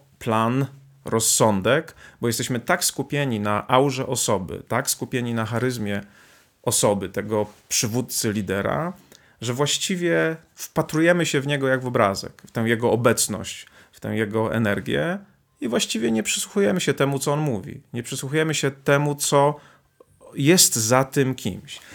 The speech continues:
Wiecie, to jest dosyć istotne, bo, e, na przykład Jacek Dukaj, o tym kiedyś także nakręciłem film, w swoim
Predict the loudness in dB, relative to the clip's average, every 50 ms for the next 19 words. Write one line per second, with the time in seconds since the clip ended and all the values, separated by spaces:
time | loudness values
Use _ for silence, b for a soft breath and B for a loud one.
0 | B B B B -2 0 2 2 2 4 4 2 2 2 0 -2 -2 0 0 -2
1 | 0 0 0 0 2 4 4 4 2 0 -4 -2 0 0 0 0 -2 -2 0 0
2 | 0 0 0 0 0 0 0 0 -2 0 0 0 0 0 0 0 0 0 -2 -4
3 | -4 -6 -6 -6 -8 -6 -6 -6 -4 -4 -2 0 0 0 0 0 -2 -2 -2 -2
4 | -2 -4 -2 -2 -2 -2 -2 -2 -2 -4 -4 -4 B B B B B B -6 0
5 | 0 2 2 2 0 0 -4